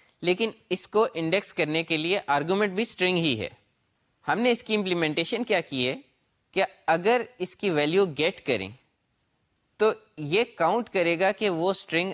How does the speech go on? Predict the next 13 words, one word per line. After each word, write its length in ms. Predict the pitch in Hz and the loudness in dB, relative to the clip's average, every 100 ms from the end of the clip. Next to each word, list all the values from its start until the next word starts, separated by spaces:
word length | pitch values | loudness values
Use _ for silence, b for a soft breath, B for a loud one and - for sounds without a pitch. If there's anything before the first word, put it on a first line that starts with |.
| 135 | -2
ارے 240 | 139 147 | 0 0
میں 140 | 170 | 0
کتنی 320 | 175 147 147 151 | -4 -8 -4 0
بار 200 | 151 143 | 2 2
آیا 320 | 113 117 135 | 4 4 2
ہے 140 | 156 - | -2 -2
اور 120 | 151 | -2
وہ 160 | 160 175 | -2 -4
کاؤنٹ 380 | - 135 147 | 0 0 0
ریٹرن 340 | 135 113 110 104 | -2 -2 -4 -4
کر 160 | 92 | -6
دے 200 | 82 73 | -6 -8
گا۔ 140 | 69 | -10